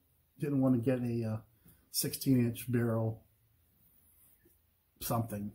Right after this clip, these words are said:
So I said, "Hey, can I just buy the lower?" And, uh, got it from them, got it shipped through the F F L, 'cause that's the part that's considered, uh, you need a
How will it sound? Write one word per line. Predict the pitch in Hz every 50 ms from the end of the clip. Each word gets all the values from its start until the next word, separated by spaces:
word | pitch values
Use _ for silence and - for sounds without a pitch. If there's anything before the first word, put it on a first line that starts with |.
| -
So | - - - 120 117
I | 117
said, | - - 135 117
"Hey, | - 160 120
can | - 127
I | 127 131
just | 123 127 113 -
buy | - 120 113 117 110
the | 113
lower?" | 110 107 113 110 113 120 120 120 113 - - - _ _ _ _ _ _ _ _ _ _ _ _ _ _ _ _ _ _ _ _ _ _ _ _ _ _ _ _ _ _ _ _ _ _ _ _ _ -
And, | 139 127 120 113 113 110 110
uh, | 104 107 113 - - - _ _ _ _ _ _ _ _ _ _ _ _ _ - 208 170
got | - 139 139 135
it | - -
from | - 147 139 139
them, | 135 131 127
got | 123 123 123
it | 104 -
shipped | - - 143 131 - - - - -
through | - 143 127
the | 123 127 120
F | 117 113 -
F | 139 123 - -
L, | 127 117 113 113 110 - - _ _ _ _ _ _ _ _ _ _ _ _ _ _ _ _ _ _ _ -
'cause | - 127
that's | 131 127 110 - -
the | 117
part | 110 - - 135 127 110
that's | 120 113 - -
considered, | - 127 120 110 - - 131 120 117 113 110 113 - - 113
uh, | 107 107 - - -
you | 131 123 117
need | 117 117 113 110
a | 107 98 87